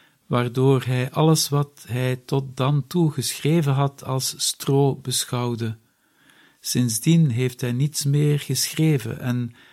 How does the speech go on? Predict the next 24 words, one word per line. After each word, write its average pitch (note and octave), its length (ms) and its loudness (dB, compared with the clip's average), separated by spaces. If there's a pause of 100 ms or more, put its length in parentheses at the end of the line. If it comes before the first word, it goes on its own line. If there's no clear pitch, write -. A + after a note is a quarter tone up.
(160)
daardoor B2 500 0
ook C3 240 2
zijn A#2+ 280 -2
meesterwerk, D#3 880 0
de C#3 120 -10
Summa B2+ 420 0
Theologica, C#3+ 1000 0 (360)
niet C#3 220 2
afgemaakt. A#2 880 -2 (600)
Zelfs - 760 0 (460)
het - 400 -6
zeer D3 600 0
uitdrukkelijk D3 960 0
aandringen C3 640 2
van A#2+ 200 -4
zijn A2+ 280 -4
oversten C#3 640 0
om A#2 120 -2
dit A#2 260 -8
we-, B2+ 280 0
meesterwerk B2+ 800 -2
af D#3+ 180 0
te - 160 -4
werken, C3 500 -4